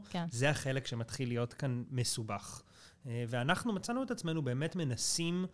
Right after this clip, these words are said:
Speaker 2: להבין איך מעודדים את העובדים. זה קורה בשיתוף פעולה עם הלידרשיפ בארץ, זה קורה בשיתוף פעולה עם כל המנהלים,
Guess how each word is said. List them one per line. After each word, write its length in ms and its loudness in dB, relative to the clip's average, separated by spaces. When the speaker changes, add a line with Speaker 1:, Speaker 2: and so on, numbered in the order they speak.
Speaker 2:
להבין 420 2
איך 180 0
מעודדים 440 2
את 60 -2
העובדים. 440 0
זה 100 -8
קורה 240 -4
בשיתוף 400 -2
פעולה 340 0
עם 160 2
הלידרשיפ 580 0
בארץ, 440 0
זה 60 -8
קורה 200 -8
בשיתוף 340 -8
פעולה 260 -2
עם 100 -2
כל 240 0
המנהלים, 640 0